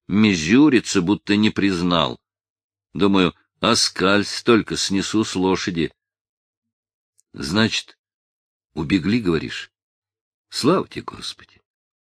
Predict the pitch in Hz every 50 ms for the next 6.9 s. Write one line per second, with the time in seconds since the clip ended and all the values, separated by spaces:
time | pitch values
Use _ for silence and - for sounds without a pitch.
0 | _ _ _ _ _ _ _ - 60 - - 80 - 76 76 82 107 139 160 -
1 | - 135 120 - - 123 127 123 123 120 113 - _ _ _ _ _ _ _ _
2 | _ _ - - 107 113 107 85 71 67 95 107 98 101 135 156 156 135 110 -
3 | - - 123 110 - - 107 107 123 160 123 - - - - 127 - 120 - _
4 | _ _ _ _ _ _ _ _ _ _ _ _ _ _ _ _ _ _ _ _
5 | _ _ _ _ _ _ _ _ _ _ _ _ _ _ _ _ _ _ _ _
6 | _ _ _ - - 107 131 131 - 95 87 - - - - - - -